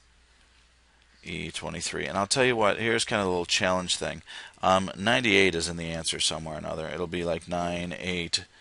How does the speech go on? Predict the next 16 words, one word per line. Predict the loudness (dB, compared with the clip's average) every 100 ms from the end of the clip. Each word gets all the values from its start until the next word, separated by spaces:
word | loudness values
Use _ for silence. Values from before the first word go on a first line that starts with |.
| -20 _ -8
zero. | -2 0 0 -2 -6 -12 -14 -8
But | -2
you've | 4
gotta | 4 4
figure | 2 2
out | 2
where | 0
that | 0 0
power | -2 -2 -2
thing | -6 -6
is, | -6 -4 -4
and | -2 -2
it's | -2 -2
gonna | -2 -4
be | -4 -2 -2 -6 _ _ _ _ -8
moles. | -6 -4 -4 -2 -4